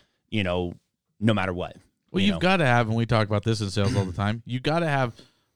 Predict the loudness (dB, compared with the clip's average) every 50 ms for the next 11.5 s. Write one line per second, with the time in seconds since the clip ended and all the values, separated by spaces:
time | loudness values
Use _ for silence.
0 | _ _ _ 4 4 4 6 4 4 4 4 4 2 4 4 4 2 2 0 -2
1 | -4 -4 -2 -4 -4 -4 -6 -8 -6 -4 -2 -2 -2 -2 -2 -2 0 2 2 2
2 | 2 2 2 2 2 2 2 2 0 2 2 0 2 2 2 4 4 4 2 0
3 | -4 _ _ _ -4 -4 -4 0 0 -2 -2 0 -2 -4 -2 -2 -2 -4 -4 -4
4 | -6 -8 -8 -10 -14 _ _ _ _ _ _ _ _ _ _ _ _ -2 -2 -2
5 | -2 -2 -2 -2 -2 -2 -4 -8 -12 -18 _ _ _ _ _ -6 -4 -2 0 0
6 | -2 -4 -6 -10 _ _ _ _ _ _ _ _ _ _ -4 -2 0 0 0 -2
7 | -4 -4 -6 -6 -6 -6 -6 -6 -4 -6 -8 -6 -6 -6 -6 -4 -6 -6 -8 -10
8 | -12 -10 -8 -8 -8 -8 -8 -10 -8 -8 -8 -8 -6 -8 -8 -8 -8 -8 -8 -10
9 | -8 -8 -8 -8 -8 -10 -10 -10 -6 -4 -4 -4 -2 -4 -4 -6 -6 -6 -6 -6
10 | -6 -4 -4 -6 -8 -10 -14 _ _ _ -6 -4 -4 -4 -4 -6 -8 -6 -6 -6
11 | -8 -8 -10 -10 -10 -10 -12 -12 -12 -16